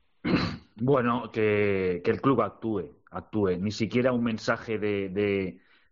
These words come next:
de seguridad a, a, al socio de, de optimismo. "Venga, vamos a estar unidos todos estos cinco partidos". Nada. Es todo mutismo absoluto y es una degeneración absoluta lo que está viviendo este equipo.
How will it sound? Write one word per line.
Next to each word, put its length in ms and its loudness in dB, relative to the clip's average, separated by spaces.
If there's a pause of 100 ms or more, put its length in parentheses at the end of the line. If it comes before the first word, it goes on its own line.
de 140 -2
seguridad 680 2
a, 200 0
a, 220 -6
al 340 -4
socio 480 0
de, 420 -2
de 200 -4
optimismo. 580 0
"Venga, 240 2
vamos 280 -2
a 40 -6
estar 200 -2
unidos 420 -4
todos 260 2
estos 240 -8
cinco 260 -2
partidos". 460 -2
Nada. 400 -2 (400)
Es 200 -4
todo 240 4
mutismo 540 2
absoluto 760 2 (440)
y 80 0
es 140 0
una 180 4
degeneración 1000 0
absoluta 760 0
lo 100 2
que 80 -8
está 180 -2
viviendo 360 -2
este 180 -4
equipo. 480 -2